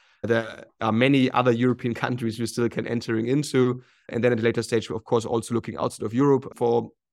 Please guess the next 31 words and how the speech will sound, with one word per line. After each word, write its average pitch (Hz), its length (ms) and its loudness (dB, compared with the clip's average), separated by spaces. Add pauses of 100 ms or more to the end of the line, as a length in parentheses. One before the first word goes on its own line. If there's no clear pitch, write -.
(160)
enabling 123 560 -2
customers 120 420 -6
also 120 240 -4
there 143 280 0
to 165 140 -8
buy 131 400 0 (380)
products 127 280 0
more 123 120 2
sustainable. 123 640 0 (340)
That 117 180 -2
is 104 100 -6
one 135 240 2
area. 127 360 6
Another 117 320 0
area 117 300 0
is, 107 120 -8
of 104 100 -8
course, 107 180 -4
the 107 80 -10
business 143 360 0
model 127 240 4
part. 117 360 0 (280)
We 113 240 0
historically 117 480 2
came 117 260 -2
strongly 117 380 -2
from 113 180 -4
the 107 80 -2
B 107 140 -6
two 107 140 -8
C. 185 360 -2